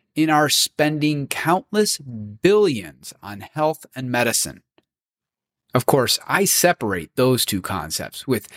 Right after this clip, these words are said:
health spending meant to move us forward in our health, and medical spending usually meant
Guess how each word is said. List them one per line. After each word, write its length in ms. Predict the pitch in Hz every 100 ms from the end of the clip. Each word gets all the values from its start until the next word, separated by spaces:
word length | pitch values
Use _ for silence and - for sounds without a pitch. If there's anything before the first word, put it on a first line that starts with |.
| -
health 480 | - - 196 240 - - -
spending 840 | - - 101 82 76 90 123 151 - _
meant 300 | - 139 147
to 100 | -
move 220 | 135 135 127
us 220 | 123 - -
forward 600 | - 214 220 202 123 98
in 140 | 104
our 180 | 95 85
health, 440 | - 95 117 - - _ _ _ _ -
and 260 | 170 170 147 _ -
medical 560 | 131 185 214 170 117
spending 720 | 107 - 110 95 95 95 98 95 _
usually 440 | 147 254 269 233
meant 300 | 196 151 147